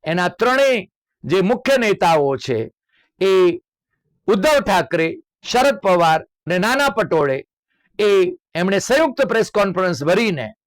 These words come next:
આ આંદોલનની જાહેરાત કરી છે અને છત્રપતિ શિવાજી મહારાજનું આ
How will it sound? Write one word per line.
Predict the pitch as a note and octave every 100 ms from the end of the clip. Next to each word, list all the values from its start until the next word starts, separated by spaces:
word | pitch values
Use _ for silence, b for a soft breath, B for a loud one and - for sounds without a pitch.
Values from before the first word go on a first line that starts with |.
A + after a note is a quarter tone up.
| _ _ _ -
આ | E3 D#3+ D3+ - _ _ _ _ _ _ _ _ _ _
આંદોલનની | F3+ A3 B3+ G#3+ E3 F3+ A#3
જાહેરાત | A3+ A3 G#3 D#3+
કરી | - B2 B2 A#2+
છે | D#3+
અને | F3+ F3+ E3+ D#3 _ _ _ _ -
છત્રપતિ | A#3+ C#4 C4+ G3+ A#3
શિવાજી | - G3 G3+ G#3 G#3
મહારાજનું | F3 E3 E3+ D#3+ D#3 E3 G3 _ -
આ | E3+ D#3+ D#3